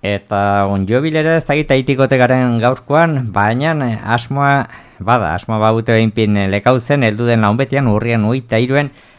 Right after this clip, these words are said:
hala aitzeko, gero horren konturet ere, bai, eh, onddo eta perretxikoak eta nolakoak diren, eta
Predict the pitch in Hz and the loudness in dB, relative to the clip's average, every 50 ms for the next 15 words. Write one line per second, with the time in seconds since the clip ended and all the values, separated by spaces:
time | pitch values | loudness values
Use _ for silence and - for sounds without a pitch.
0 | _ _ _ _ - 101 104 113 120 123 123 - - 98 95 101 107 - - 139 | _ _ _ _ -4 -2 2 4 4 4 2 2 -2 -4 -4 -4 -2 -2 -4 -4
1 | 139 - 143 147 151 156 156 - 120 107 107 117 123 113 110 113 131 135 123 113 | -4 -2 0 2 2 2 0 0 -2 -2 0 2 2 2 2 2 2 0 0 0
2 | 117 - 117 131 135 113 - 123 117 120 110 117 120 127 139 139 131 113 - - | -2 -2 -2 -2 -4 -4 -6 -4 -2 -2 -2 0 0 2 2 2 0 0 -4 -10
3 | - _ _ _ _ _ _ _ _ - 113 110 95 98 107 113 107 107 107 107 | -20 _ _ _ _ _ _ _ _ -20 -14 -8 -4 -2 -2 0 0 0 0 0
4 | 104 101 101 98 98 95 - - - 95 104 113 113 110 117 117 117 - 113 110 | 0 0 0 -2 -2 -4 -6 -8 -8 -4 -2 -2 -2 -2 -2 -4 -2 0 0 2
5 | 107 104 101 - 101 98 101 110 110 - - - 113 107 - 113 113 113 117 117 | 2 2 0 -2 -4 -4 -2 -4 -6 -6 -8 -8 -8 -6 -4 -2 0 2 2 2
6 | 117 107 113 110 - 110 110 107 110 107 113 120 117 113 - 110 104 104 - 110 | 2 0 -2 -4 -2 -2 -2 0 0 0 0 -2 -2 -2 -2 -4 -6 -4 -4 -4
7 | 131 131 123 113 110 110 - 117 113 110 110 104 | -2 -2 0 -2 -2 -2 -2 0 2 2 2 0